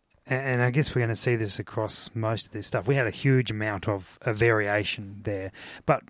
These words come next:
uh, unsurprisingly, the co-, the, the common stuff is the Tickers and the Remingtons, um, to, to see in terms of actions and, and commonly a ri-,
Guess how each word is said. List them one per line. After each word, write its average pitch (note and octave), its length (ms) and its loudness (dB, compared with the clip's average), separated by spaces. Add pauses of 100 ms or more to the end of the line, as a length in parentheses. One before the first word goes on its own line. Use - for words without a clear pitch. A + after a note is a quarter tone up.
(100)
uh, D3+ 140 -4
unsurprisingly, A#2+ 800 6
the A2 80 0
co-, C3+ 300 4
the, A#2+ 160 0
the A#2+ 220 -2
common C3 340 4
stuff G#2+ 340 -2
is G#2 100 -4
the G2+ 60 -6
Tickers D3+ 540 4
and A#2 100 0
the G#2+ 60 -2
Remingtons, G#2 680 -4 (520)
um, G#2+ 540 0 (180)
to, - 100 -8
to A#2+ 260 2
see A2+ 300 2
in A2 80 -4
terms A2 260 -2
of G2+ 80 -2
actions A2+ 400 -2
and, G#2 120 -6
and G2+ 280 -8
commonly G2 380 -6
a G2 60 -2
ri-, G#2 260 0